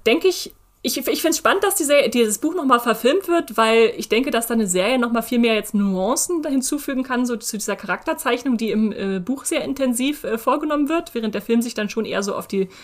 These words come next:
ja, die, erstmal dieses Prinzip ja etablieren muss, was da, was da passiert. Und, äh, gespielt werden jetzt die, äh, zwei Hauptfiguren einerseits von, äh, Theo James, äh, den kennt ihr wahrscheinlich als, äh, Thor aus der Divergent, äh, Reihe oder,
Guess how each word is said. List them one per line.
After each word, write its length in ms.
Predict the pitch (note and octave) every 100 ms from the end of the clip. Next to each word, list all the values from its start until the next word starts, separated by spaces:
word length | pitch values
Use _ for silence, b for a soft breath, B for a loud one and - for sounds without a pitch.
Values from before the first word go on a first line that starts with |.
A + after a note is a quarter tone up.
| B B
ja, 100 | -
die, 160 | F#3+ G3+
erstmal 220 | - -
dieses 180 | G3+ G#3
Prinzip 340 | - A3 D4+ -
ja 60 |
etablieren 420 | - F3 F3 G3+ F#3
muss, 160 | F3+
was 160 | F3+ -
da, 240 | F#3 E3
was 140 | E3+ -
da 100 | F3+
passiert. 480 | F3 F3+ - A3 - B B B B B B _
Und, 320 | - A3 A3+ -
äh, 160 | G#3 G3+
gespielt 460 | G#3 - D4 F4+
werden 260 | B3 A#3+ B3+
jetzt 400 | A#3+ A#3 - -
die, 240 | A3 A#3+
äh, 360 | A3+ - G#3 G#3
zwei 180 | - G#3
Hauptfiguren 580 | A#3+ - - G#3 A3 A3
einerseits 480 | - A3 A3 G#3 -
von, 220 | G#3+ G3+
äh, 240 | - F3+
Theo 320 | F3+ A#3+ A#3+ F#3
James, 460 | - F3+ F#4+ - -
äh, 260 | - G3+ G3+
den 120 | G#3
kennt 240 | - A#3
ihr 80 | A#3
wahrscheinlich 400 | G3+ A3 G#3 G#3
als, 240 | E3+ F#3 -
äh, 180 | E3+
Thor 440 | E3+ - G3+ B3 C4
aus 200 | F#3+ -
der 120 | G3
Divergent, 600 | F#3 F3+ F3+ A3+ D4+ C#4+
äh, 40 | -
Reihe 640 | G2+ G3+ G3 A3 C#4 A#3
oder, 320 | G3+ G#3+ G3